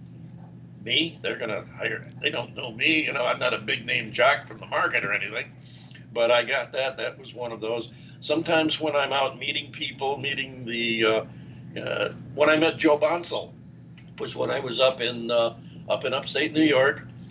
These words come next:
and we had just started, I don't know, maybe a few months, maybe a few weeks, uh, talking online. He invited me out to the show because they were gonna be playing the, uh, Fulton, uh, Fulton County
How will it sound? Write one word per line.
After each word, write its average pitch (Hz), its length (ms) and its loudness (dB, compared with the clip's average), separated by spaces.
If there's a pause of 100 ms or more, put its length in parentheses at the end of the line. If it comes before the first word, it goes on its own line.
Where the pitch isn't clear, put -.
(220)
and 113 320 2
we 170 160 6
had 170 220 2 (400)
just 175 340 0
started, 143 560 2 (460)
I 127 240 -6
don't 104 280 -10
know, 107 200 -6
maybe 123 280 -4
a 98 60 -4
few 127 240 -10
months, 120 640 -4 (360)
maybe 113 220 -4
a - 60 -6
few 120 240 -6
weeks, 131 440 -2 (320)
uh, 107 220 6
talking 143 440 4
online. 120 640 2 (340)
He 165 100 4
invited 151 460 4
me 131 100 -4
out 127 200 -4
to 120 60 -12
the 113 100 -10
show 147 300 0
because 131 380 -8
they 131 120 0
were 147 100 -2
gonna 131 180 -4
be 127 140 -2
playing 127 400 0
the, 98 200 -4 (400)
uh, 98 340 4 (420)
Fulton, 170 360 2 (420)
uh, - 140 -4
Fulton 165 420 0
County 143 520 0